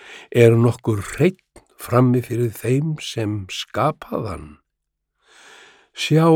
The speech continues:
hann getur ekki treyst þjónum sínum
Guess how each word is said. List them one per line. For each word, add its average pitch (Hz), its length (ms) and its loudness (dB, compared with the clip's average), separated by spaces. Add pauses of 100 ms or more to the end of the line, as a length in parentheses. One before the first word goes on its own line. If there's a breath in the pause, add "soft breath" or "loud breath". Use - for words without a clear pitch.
(100)
hann 135 260 2
getur 127 540 -2
ekki - 240 -6
treyst - 800 -8
þjónum 123 640 0
sínum 82 560 -10